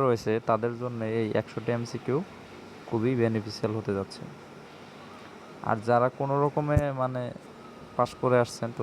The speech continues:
তাদের জন্য এই বিষয়টা ডিফিকাল্ট। তো এই যে দেখতে পারতেছেন যে সাবজেক্টিভ যে সিলেবাসটা, এই যে ধরেন একটা দেখায় ইংলিশের, যে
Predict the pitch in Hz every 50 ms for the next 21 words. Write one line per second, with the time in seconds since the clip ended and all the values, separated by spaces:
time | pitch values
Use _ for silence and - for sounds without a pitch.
0 | 107 - 113 107 107 113 113 113 113 110 110 110 110 107 107 107 104 104 101 -
1 | - 110 104 - 101 107 104 104 107 - - 123 139 165 - - - - - -
2 | - - - - - - - - - - - - - - - - - - - -
3 | - - - - - - - - - - - - - - - - - - - -
4 | - - - - - - - - - - - - - - - 123 117 117 113 113
5 | 117 110 123 117 - - 117 110 113 107 104 117 113 - 139 135 131 127 123 117
6 | 110 107 107 - 110 107 104 104 110 110 - - - 113 104 104 104 107 107 -
7 | - 110 107 104 107 110 - - 117 110 107 104 107 107 104 107 107 110 104 -
8 | - - 107 104 101 104 110 110 113 120 - 147 131 123 117 110 110 107 - -
9 | 113 107 107 113